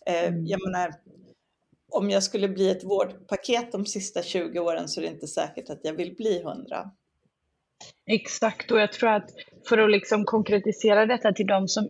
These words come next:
Speaker 2: inte alls har koll på, på biohacking eller att, att försöka leva liksom longevity så länge som möjligt, så f-, hälsosamt som möjligt,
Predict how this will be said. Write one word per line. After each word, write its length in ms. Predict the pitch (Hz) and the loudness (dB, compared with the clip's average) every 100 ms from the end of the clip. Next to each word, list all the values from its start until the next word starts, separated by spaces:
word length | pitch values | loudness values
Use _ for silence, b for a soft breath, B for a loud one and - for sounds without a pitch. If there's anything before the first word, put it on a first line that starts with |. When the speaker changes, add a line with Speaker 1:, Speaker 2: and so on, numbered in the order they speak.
| - | 0
Speaker 2:
inte 480 | 254 220 196 - - | 4 4 2 4 6
alls 360 | - 208 190 - | 8 6 2 -8
har 80 | |
koll 340 | 202 - 180 175 | -2 4 4 4
på, 340 | - 185 170 B B B _ | 2 4 4 B B B _
på 80 | 196 | -2
biohacking 1120 | 175 190 180 180 160 180 170 - 185 185 180 | 4 6 6 4 2 2 2 -2 0 2 4
eller 320 | 170 170 170 170 | 4 6 4 4
att, 340 | 165 - 165 | 0 0 -2
att 80 | - | -2
försöka 340 | 180 185 - | -4 -4 -2
leva 580 | 185 185 180 165 170 170 | 0 2 2 4 4 4
liksom 340 | 208 180 202 175 | 4 -2 -4 0
longevity 640 | 175 170 175 170 170 175 | 0 0 0 -2 -4 -4
så 140 | - | -2
länge 300 | 180 175 170 | 0 0 -2
som 200 | 175 185 | -4 -4
möjligt, 280 | 175 170 165 | -2 -4 -6
så 100 | - | -8
f-, 380 | 165 - _ 175 | -12 -18 _ -4
hälsosamt 640 | 214 180 175 - 294 269 - | -4 -2 -2 2 4 4 2
som 160 | 226 | 0
möjligt, 360 | 185 156 170 | 2 2 -2